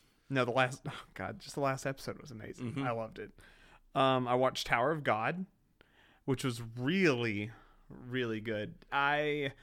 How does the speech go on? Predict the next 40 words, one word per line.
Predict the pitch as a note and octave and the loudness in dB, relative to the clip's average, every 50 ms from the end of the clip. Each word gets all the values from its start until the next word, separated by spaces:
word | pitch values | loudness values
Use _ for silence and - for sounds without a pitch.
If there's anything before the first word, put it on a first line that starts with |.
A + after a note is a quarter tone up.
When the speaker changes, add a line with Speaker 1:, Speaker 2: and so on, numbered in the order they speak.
| - - - - - - _ - | -20 -20 -20 -20 -20 -16 _ -2
Speaker 1:
it | C#3+ C#3 | 0 2
got | E3+ G3+ A#3+ C4+ | 4 2 2 2
a | C4+ | 0
little, | C4 B3+ B3+ B3 A#3 A3 | 0 0 0 0 2 2
uh, | G#3+ G3 F#3 E3+ D#3+ D#3 D3+ D3 D3 - - - - - _ _ _ _ _ _ _ _ _ _ _ - | 0 0 2 2 2 2 2 0 -2 -4 -10 -18 -20 -20 _ _ _ _ _ _ _ _ _ _ _ -6
it | - D3+ D3 D3+ | -6 -6 -2 2
got | - F3 A3 A#3 | 4 4 4 4
a | |
little | A#3+ B3 A#3 A3 F#3+ | 4 2 2 2 2
too | - - G3 | 2 0 -2
friendly | E3+ - D3+ B2 A#2+ C3 D3 E3 | 0 2 2 2 2 2 0 -2
for | D#3+ - D3 B2 B2 | -2 -2 -2 0 0
me. | C#3 D#3+ G3 G3 - - _ _ _ _ _ - - _ _ - - | -2 -4 -6 -6 -10 -16 _ _ _ _ _ -20 -20 _ _ -2 2
Like, | C#3 C3 B2+ - | 4 4 4 2
friendly | - - D#3+ D#3+ D#3 D#3 D#3+ D3+ | 2 2 4 4 4 4 2 2
where, | C#3 D3 C#3 C3+ C3 B2+ B2 | 4 4 4 6 4 4 2
like, | A#2 A#2 A#2 A#2 A#2 | 2 2 2 2 4
there | C3+ C3 C3 | 4 6 6
are | B2+ | 4
too | - - D3+ | 4 2 0
many | C#3+ C3+ B2 | 0 0 0
friends | G#2+ - - A#2+ A#2+ C#3 D#3+ F3+ F#3+ - - - - | -2 -2 -2 -2 0 -2 -2 -4 -6 -6 -10 -8 -6
Speaker 2:
Mm-hmm. | D#3 C#3+ D#3+ F3 B3 | -4 -4 -4 -2 -2
Speaker 1:
in | D3 D3 D3 | 0 0 2
there. | D3+ D3+ E3+ F#3 F3+ | 2 2 2 2 2
Like, | - B2+ B2 B2 | 2 4 6 8
I | B2+ C3+ | 8 6
thought | - - E3+ E3+ | 8 6 4 4
it | E3+ D#3+ | 4 4
was | D#3 C#3+ C3+ | 2 0 0
gonna | E3 D3+ D3 | 0 0 0
be | C#3+ C#3+ C#3 C3 C3+ - - | 0 2 2 2 0 0 0
a | - | 0
little | D#3 F3 F3+ F#3 | 0 2 2 2
bit | F3 E3+ D3+ | 2 0 0
more | D3 D3+ D3 | 0 0 0
about | C#3+ C#3 C#3 C3 B2 - - - - - _ _ - - - - _ - _ | 2 2 2 2 2 0 -4 -12 -20 -20 _ _ -20 -20 -20 -20 _ -18 _
climbing | - - D#3 C#3+ C#3+ D3 C#3+ C#3 C3 | -2 2 2 4 4 2 2 0 -2
the | B2 A2+ | -4 -6
tower, | - - C3 A2+ A#2 B2+ D#3+ F#3 A3 A3+ G#3+ | 0 4 4 4 4 4 2 -2 -4 -4 -8